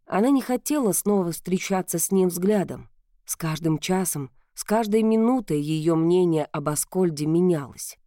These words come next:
Он начинал нравиться царице. Сердце, скованное льдом долгие годы, стремительно таяло,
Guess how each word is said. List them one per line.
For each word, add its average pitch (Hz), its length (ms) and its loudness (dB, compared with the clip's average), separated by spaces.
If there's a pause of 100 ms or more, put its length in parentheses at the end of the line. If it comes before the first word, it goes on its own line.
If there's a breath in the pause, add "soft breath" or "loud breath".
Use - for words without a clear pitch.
(400)
Он 220 300 2
начинал 208 560 2
нравиться 202 560 0
царице. 139 640 -8 (380)
Сердце, 196 580 0
скованное 170 640 2
льдом 175 420 2
долгие 175 420 0
годы, 180 400 2
стремительно 190 800 2
таяло, 143 640 -4